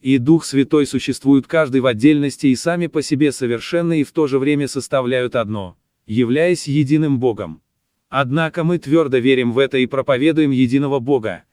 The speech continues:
несмотря на всякие унитарианские, сацейнианские и сивилианские ереси. Мы твёрдо держимся доктрины Троицы единосущной и нераздельной.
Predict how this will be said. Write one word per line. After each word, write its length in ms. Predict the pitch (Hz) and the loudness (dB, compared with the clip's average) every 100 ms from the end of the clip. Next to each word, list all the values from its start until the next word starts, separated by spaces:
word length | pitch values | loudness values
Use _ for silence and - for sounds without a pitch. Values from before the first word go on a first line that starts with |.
| _ | _
несмотря 680 | - 131 147 160 160 180 190 | -4 -2 -2 -2 -2 0 0
на 140 | 190 | 0
всякие 420 | 151 170 135 123 117 | -2 -2 -2 0 -2
унитарианские, 1000 | 120 120 113 113 117 143 - 131 107 - | 0 0 0 -2 -2 -4 -6 -4 -4 -6
сацейнианские 1080 | - 135 120 160 143 131 135 160 - 160 151 | -8 -6 -2 0 2 0 -2 -6 -4 -2 0
и 100 | 147 | -2
сивилианские 760 | - 135 123 113 107 - 127 | 0 2 2 0 -4 -2 0
ереси. 560 | 107 107 95 87 - - _ _ _ _ | 2 0 -2 -6 -12 -18 _ _ _ _
Мы 240 | 135 170 170 | 0 2 2
твёрдо 420 | 131 139 113 113 | 0 0 2 0
держимся 520 | 117 156 139 151 151 | 4 2 2 -2 0
доктрины 520 | 135 131 135 135 120 | 0 0 0 0 0
Троицы 460 | - 139 139 123 139 | -2 0 0 2 2
единосущной 920 | 123 123 127 120 - 170 - 175 170 | 4 4 0 -2 -2 -2 0 -2 0
и 60 | 151 | 2
нераздельной. 800 | 135 123 113 107 110 90 76 | 0 0 -2 0 0 -2 -10